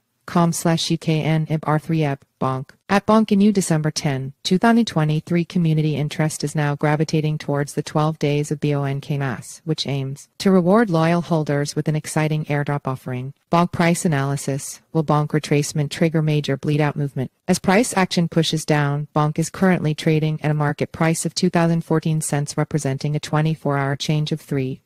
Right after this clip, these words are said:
forty-six percent. This comes following rejection from an all-time high at thirty-five cents on December fifteen, which has since triggered a five-day long forty-two percent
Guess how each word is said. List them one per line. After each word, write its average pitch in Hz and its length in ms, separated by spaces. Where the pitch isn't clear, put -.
forty-six 156 600
percent. 139 420
This 226 180
comes 190 300
following 175 420
rejection 160 580
from 156 200
an 151 60
all-time 180 420
high 147 240
at 147 140
thirty-five 160 580
cents 175 340
on 160 80
December 151 400
fifteen, 131 600
which 160 160
has 156 120
since 175 280
triggered 160 320
a 151 40
five-day 143 460
long 143 340
forty-two 143 480
percent 139 460